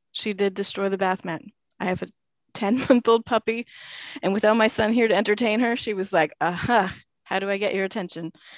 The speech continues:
So moving on. Uh, to the wonderful man with a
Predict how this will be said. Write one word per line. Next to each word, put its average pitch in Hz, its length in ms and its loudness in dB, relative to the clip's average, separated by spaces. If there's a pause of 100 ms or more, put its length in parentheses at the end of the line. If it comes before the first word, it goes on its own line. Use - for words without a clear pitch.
(140)
So 202 160 2
moving 262 380 6
on. 185 320 -2 (760)
Uh, 202 340 -6 (580)
to 208 400 -4 (520)
the 214 560 0
wonderful 214 840 -2 (840)
man 208 340 0
with 208 140 -10
a 202 360 -2